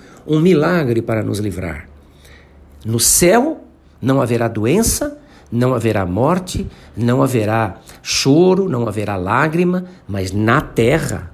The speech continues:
haverá. Então é uma ilusão você achar que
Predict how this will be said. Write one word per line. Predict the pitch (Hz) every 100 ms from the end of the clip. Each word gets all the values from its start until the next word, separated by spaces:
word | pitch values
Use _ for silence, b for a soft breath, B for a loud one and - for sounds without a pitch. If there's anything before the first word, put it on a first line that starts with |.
| -
haverá. | 98 95 117 92 - - - _ _ _ _ - _ _ - b b b b b 92
Então | 123
é | 139
uma | 143 143
ilusão | 143 143 127 - 190 185 123
você | 90 104 - 107
achar | 92 - 110 107 110 B B B B B B B B
que | - 127 117 90